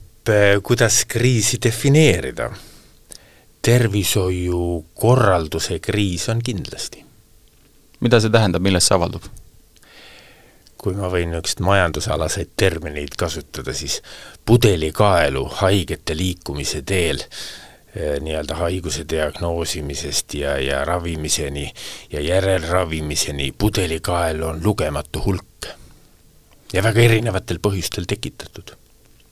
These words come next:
Speaker 2: Mis on siin sellist, mida saab parandada, ilma et selleks oleks vaja lisaraha või suurt lisaraha?
Speaker 1: Ma vaatasin oma märkmeid, ma olen osalenud mitmel eri, e-, e-,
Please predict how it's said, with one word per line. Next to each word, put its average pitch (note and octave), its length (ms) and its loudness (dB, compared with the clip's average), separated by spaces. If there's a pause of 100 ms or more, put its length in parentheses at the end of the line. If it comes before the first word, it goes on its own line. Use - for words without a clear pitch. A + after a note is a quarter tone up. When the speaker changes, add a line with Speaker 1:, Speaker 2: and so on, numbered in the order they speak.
(240)
Speaker 2:
Mis B2+ 320 6
on G#2 160 6
siin G2+ 160 2
sellist, G#2+ 340 4
mida G2 220 2
saab F#2 300 2 (140)
parandada, F#2 720 4
ilma F#2+ 320 4
et - 120 -2
selleks F#2 260 -2
oleks F#2 240 0
vaja F2+ 320 8
lisaraha F2+ 480 2
või F#2 80 -2
suurt G2 320 4
lisaraha? F2 380 -2 (1900)
Speaker 1:
Ma G#2+ 80 6
vaatasin A2 500 4
oma F#2 160 4
märkmeid, F#2 560 0
ma E2 140 0
olen F2 180 2
osalenud E2 540 -2
mitmel F#2+ 400 -2
eri, G#2 240 4 (100)
e-, - 140 2
e-, D#2+ 560 2